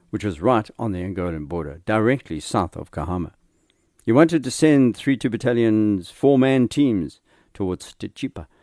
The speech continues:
but this was going to be far more difficult than it looked. And that involved the environment. The idea was to send Sergeant Piet Fourie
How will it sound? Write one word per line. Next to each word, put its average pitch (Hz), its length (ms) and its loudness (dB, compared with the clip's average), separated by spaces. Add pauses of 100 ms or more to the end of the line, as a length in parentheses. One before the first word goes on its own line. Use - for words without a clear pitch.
(280)
but 95 140 -6
this 131 180 -2
was 82 140 -6
going 90 140 2
to 85 80 -4
be 80 100 -6
far 90 240 0
more 80 120 -2
difficult - 480 -6
than 80 120 -2
it 78 100 -4
looked. - 280 -10 (920)
And 85 160 -6
that 127 140 2
involved 82 420 0
the 95 60 0
environment. 85 680 -2 (840)
The 127 100 -4
idea 95 440 0
was 117 160 -2
to 117 100 -8
send 110 280 2
Sergeant 110 400 2
Piet 135 160 0
Fourie 110 520 0